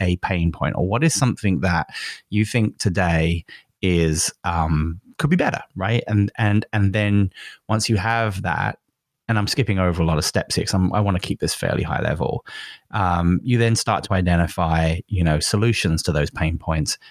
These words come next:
and they often then become, through some pruning and, you know, um, careful analysis, often become ideas that then seed products. And those products are often addressing one or more of those specific pain points.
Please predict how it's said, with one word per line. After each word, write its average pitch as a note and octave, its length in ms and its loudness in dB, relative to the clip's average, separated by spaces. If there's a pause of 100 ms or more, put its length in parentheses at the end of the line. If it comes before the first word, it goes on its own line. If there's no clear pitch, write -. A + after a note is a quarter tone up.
and F#2+ 140 2
they F2 360 0 (460)
often E2+ 600 0
then E2+ 280 2
become, E2 520 0 (160)
through D3+ 160 2
some F#2+ 300 2
pruning F2 560 2
and, D#2 220 -2 (400)
you C3 120 0
know, D#2+ 240 0 (100)
um, D#2 680 0 (320)
careful B2+ 460 0
analysis, E2+ 680 -2 (100)
often G2 340 0
become E2+ 480 0
ideas E2 540 0
that - 220 -4
then E2+ 200 0
seed E2 320 0
products. G2+ 460 -2 (500)
And G#2 80 0
those F#2+ 120 2
products G#2+ 600 -2
are F#2 180 0
often F#2+ 540 2
addressing F2 720 0
one E2+ 160 0
or E2 40 0
more E2 260 2
of D#2 80 -4
those C#2+ 200 0
specific - 540 -2
pain E2 280 -2
points. - 380 -6